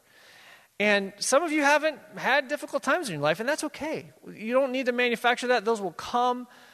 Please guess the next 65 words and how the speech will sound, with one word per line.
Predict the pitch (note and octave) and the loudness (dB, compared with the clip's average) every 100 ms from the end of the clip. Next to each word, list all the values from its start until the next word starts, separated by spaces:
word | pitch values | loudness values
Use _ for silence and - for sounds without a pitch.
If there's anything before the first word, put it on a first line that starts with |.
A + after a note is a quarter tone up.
| _ | _
but | - F#3 | -4 -2
you | G3+ | -2
do | G#3 C4 | -4 0
need | C4 | 2
to | A#3 | 2
sort | - G#3+ | 2 0
of | |
tuck | G#3 A#3+ - | 0 -2 0
away | G#3 A#3 G3+ D3+ D#3 - - - | 4 6 6 4 -2 -8 -20 -10
when | D#3 A3 C4 C4+ A3+ | 4 8 8 6 -2
the | F#3+ | -4
difficulty | G3+ A#3+ A3+ G#3+ G3+ | 0 0 0 -2 -2
comes. | A3 - A3+ F3+ D#3 | -2 2 2 2 -2
Maybe | D#3+ G3+ A#3+ | 0 0 0
there'll | A3 G3+ G3+ | 2 2 2
just | G3 - G3 | -4 -6 0
be | |
a | G3+ | 2
little, | G#3 G3 | 4 4
like, | F#3+ F3 - F3+ | 2 2 -4 -4
ding, | G#3 A3+ | 0 0
ding, | A3 G#3+ | 0 0
ding | A3 A#3 | 0 2
bell | G3 F3+ | 4 4
that | F3+ | 4
goes | F#3+ | 4
off | F#3 F3 | 4 4
in | F3+ | 0
your | E3+ | 0
head | F#3+ | 0
that | D3 | -2
says, | D#3+ C#3+ | -6 -4
"Oh | G3+ | -2
yeah, | A3 G#3 C3 - | 2 2 2 -6
Siler | - - A#3+ C4+ | -8 0 4 4
talked | - - D4 - | 2 0 0 2
about | A3+ F3+ | 2 2
this. | F3 D#3+ - - - | 0 -4 -6 -16 -12
He | A#3+ | -8
said | - C4 G#3 | 0 2 4
there | G3+ | 4
will | G#3 G3+ | 4 4
be | C#4+ | 2
a | |
time | - - G3 F#3+ F3 - - | 2 2 2 2 -2 -12 -4
when | F3+ | -2
it | G3+ F3 | 0 0
will | G3 | 2
not | G#3 G#3+ | 4 2
be | G#3+ | 2
as | G3 G3 | 0 0
easy | G3+ G3 - | -4 -6 -6
to, | F3+ | -10
for | - F#3+ | -6 -6
me | F3+ F3 | -4 -6
to | - | -6
believe, | F3 D#3+ F3 E3+ D3+ - - - _ - | -6 -4 -2 -2 -4 -10 -20 -20 _ -6
and | D#3+ | 0
I | E3 | 2
will | D#3+ | 2
need | D#3+ D#3+ | 0 -4
to | D3+ | -8
trust | - E3 - | 0 0 0
him | D3 C3 | -6 -4
more." | B2+ B2 | -2 -4